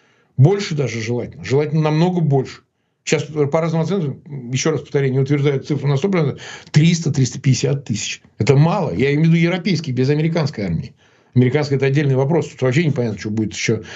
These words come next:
с союзниками. Вот. Но, тем не менее, я хочу подчеркнуть, что, безусловно, мобилизация после инаугурации может быть.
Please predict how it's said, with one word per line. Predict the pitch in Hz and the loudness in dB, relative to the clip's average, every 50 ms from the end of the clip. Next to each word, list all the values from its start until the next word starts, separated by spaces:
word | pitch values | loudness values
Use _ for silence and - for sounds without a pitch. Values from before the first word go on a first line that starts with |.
| - - - | -18 -14 -8
с | - | -2
союзниками. | - 139 139 139 127 107 110 98 85 - - - - - _ _ _ _ _ _ _ _ | 0 2 2 2 2 0 -4 -8 -10 -12 -14 -16 -18 -20 _ _ _ _ _ _ _ _
Вот. | 143 139 151 156 147 120 - | 2 4 4 4 0 -2 -2
Но, | 131 127 | -4 -2
тем | 120 165 165 | 0 2 2
не | 170 | 4
менее, | 185 196 247 277 262 233 | 2 2 2 0 0 0
я | 196 143 | 0 0
хочу | - 151 135 - 131 | 0 -2 -2 -4 -4
подчеркнуть, | - 139 - - 139 135 - 139 123 - | -4 -2 -2 -2 -2 0 0 0 0 -2
что, | - - - 147 147 143 139 139 135 127 113 117 - _ _ _ _ _ _ _ _ _ _ _ _ _ _ _ _ _ - - - | -2 0 0 2 2 2 0 0 -2 -2 -4 -8 -12 _ _ _ _ _ _ _ _ _ _ _ _ _ _ _ _ _ -20 -8 0
безусловно, | 117 123 135 147 143 151 175 202 214 175 | 2 4 4 4 4 2 2 2 2 2
мобилизация | 151 139 139 135 151 147 147 147 120 151 160 196 190 - 143 117 | 4 4 4 4 4 4 2 2 0 0 -2 -2 -2 -4 -6 -6
после | - - - 156 156 147 151 139 123 113 | -6 -4 0 0 0 0 0 -2 -4 -2
инаугурации | 113 117 110 113 120 135 151 170 165 - 165 | -2 -2 0 0 0 2 0 0 -2 -2 0
может | 151 143 143 143 143 143 131 104 113 98 | 4 4 4 4 4 2 0 -2 -4 -8
быть. | 87 80 - - - - | -8 -10 -12 -14 -16 -20